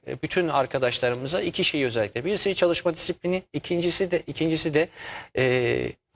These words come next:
hayal gücüne dayalı işlerle kendini geliştirmeleri gerektiğini söylemek lazım. Bakın yüz altmış beş girişimci, yüz altmış beş girişimci, otuz beş de mentoru ile beraber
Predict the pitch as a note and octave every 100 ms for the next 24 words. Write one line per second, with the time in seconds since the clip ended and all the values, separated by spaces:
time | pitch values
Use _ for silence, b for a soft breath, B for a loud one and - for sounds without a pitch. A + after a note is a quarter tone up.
0 | _ B2+ C#3 G3 G3 C3 C#3+ A#2+ C3 C#3
1 | D#3+ - _ - A2+ C3+ D3 E3 F#3 D3+
2 | - - E3+ D3 E3+ - C#3 C3+ D3 E3
3 | B2+ A#2+ - B2 A#2+ A#2 G#2 - G#2+ G2
4 | - G#2 G#2 - G#2+ G2 - A#2+ A2 -
5 | - D#3 D#3+ D3 D3+ D#3 - - - F#3
6 | - - C3+ - C3 G#2+ B2 D3+ A2 A#2+
7 | A#2 B2+ - C#3 - C3 B2 B2+ A2 B2+
8 | - B B C3 C3+ D#3 F3+ F3 - C3
9 | C#3 D3+ E3 E3+ D#3+ C#3 C3 B2+ C#3+